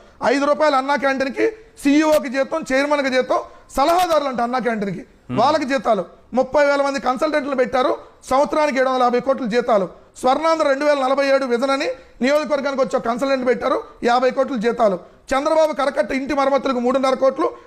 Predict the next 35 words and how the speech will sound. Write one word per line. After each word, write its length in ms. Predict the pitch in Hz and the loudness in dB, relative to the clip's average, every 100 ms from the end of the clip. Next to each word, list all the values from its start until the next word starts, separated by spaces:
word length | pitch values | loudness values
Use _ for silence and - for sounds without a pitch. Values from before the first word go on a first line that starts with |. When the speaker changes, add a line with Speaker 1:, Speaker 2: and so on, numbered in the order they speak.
| - | -2
Speaker 1:
డిజైనింగ్ 420 | 208 294 330 302 | 0 2 0 0
లైట్లకు 280 | 285 262 269 | -2 -2 -2
నాలుగు, 360 | 247 269 269 254 | 0 0 0 0
నాలుగున్నర 400 | 247 269 262 233 | 0 0 0 -2
కోట్లు, 340 | 233 196 208 - - - | -2 -2 -2 -6 -14 -4
అమరావతిలో 560 | 233 320 320 311 311 320 | 0 2 2 2 0 -2
వెయ్యి 260 | 269 277 | 0 -2
కోట్ల 260 | 302 294 294 | 0 -2 -2
కాంట్రాక్ట్కి 600 | 269 262 269 269 247 349 - - 294 | -2 -2 -2 -2 -2 -4 -4 -6 -2
పదివేల 280 | 311 311 285 | 2 2 2
కోట్లకి 320 | 294 285 247 | 0 -2 -6
ఇచ్చేయటం, 340 | 185 247 294 539 - - 196 | -2 0 0 -4 -10 -10 -2
దోచుకోవటం. 580 | 269 - 240 214 202 - - - | -2 0 -4 -2 -4 -8 -18 -4
అమరావతిలో 520 | 240 311 330 311 311 | 0 2 4 2 0
కిలోమీటర్ 480 | 294 285 302 302 277 | 0 0 0 0 0
రోడ్డుకి 260 | 277 285 247 | -2 -2 0
అరవై 220 | 240 277 | 2 2
ఆరు 140 | 285 | 2
కోట్లు, 400 | 247 285 285 349 - - 220 | 2 0 2 -4 -4 -8 0
నూట 220 | 269 302 | 0 2
ఒక్క 140 | 294 | 0
కోట్లు, 220 | 285 285 | 0 0
నూట 180 | 277 269 | -2 0
డెబ్బై 200 | 277 277 | 0 0
ఐదు 120 | 269 | 0
కోట్లు 220 | 269 240 262 | -2 -4 -2
కాంట్రాక్ట్లకు 520 | 247 247 277 262 247 | -2 0 -2 -2 -4
ఇచ్చేయటం, 320 | 285 277 - - - - | -2 0 -2 -4 -8 -2
ఇరవై 220 | 262 277 | 2 2
రెండు, 180 | 269 269 | 2 0
ఇరవై 200 | 262 254 | 2 2
ఐదు 100 | 240 | 2
కోట్ల 220 | 262 254 | 0 0
కంటే 200 | 262 254 | -2 0
కాదు, 280 | 240 277 | 0 0